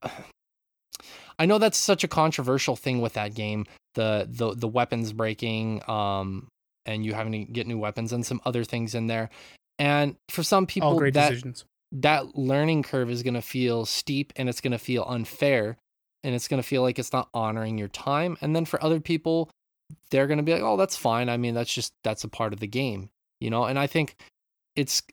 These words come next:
Speaker 1: it's gonna kinda be subjective to some degree. I think there are some, there's some basic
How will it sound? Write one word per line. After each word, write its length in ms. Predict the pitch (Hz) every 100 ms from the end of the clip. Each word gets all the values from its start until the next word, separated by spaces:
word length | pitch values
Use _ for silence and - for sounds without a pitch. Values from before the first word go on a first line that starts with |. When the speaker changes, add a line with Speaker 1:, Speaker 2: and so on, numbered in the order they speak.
| -
Speaker 1:
it's 140 | 139
gonna 160 | 170 151
kinda 300 | - 139 135
be 460 | 127 131 127 127 - _ _ _ _
subjective 680 | - - 139 113 139 - 135
to 80 | 113
some 260 | 113 123 110
degree. 300 | 101 107 101
I 100 | 127
think 220 | 156 139
there 180 | 139 127
are 60 |
some, 320 | 123 - 147 - _ _ _
there's 180 | 156 143
some 280 | - 160 120 -
basic 580 | 131 135 - 123 -